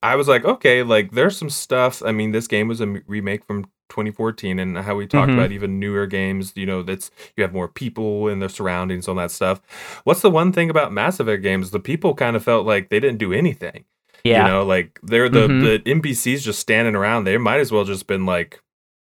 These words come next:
Speaker 1: debris, you know? But here, like, you know, there was tons of shops there, and you, <laughs> you know how much I love my hats.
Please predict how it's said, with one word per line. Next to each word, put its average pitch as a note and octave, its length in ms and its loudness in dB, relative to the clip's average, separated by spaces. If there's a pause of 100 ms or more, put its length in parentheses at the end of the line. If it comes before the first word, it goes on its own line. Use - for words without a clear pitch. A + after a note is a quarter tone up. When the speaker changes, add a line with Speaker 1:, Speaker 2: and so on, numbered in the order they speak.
(120)
Speaker 1:
debris, G#2+ 680 0
you G2 120 -6
know? F#2+ 300 0 (260)
But A#2+ 140 6
here, C#4+ 280 4
like, A#2+ 400 2
you C3+ 80 -4
know, C3+ 280 4 (260)
there D3 200 2
was C#4 200 2
tons C#3 400 0
of C3+ 80 0
shops - 640 -4 (140)
there, C3 160 4
and A#2+ 200 0
you, B2 200 -4 (260)
<laughs> - 240 -18
you F2+ 120 -6
know E2+ 160 -2
how F#2 100 2
much F#2 180 2
I G2 120 6
love F#2+ 160 6
my F#2 140 4
hats. G2 540 2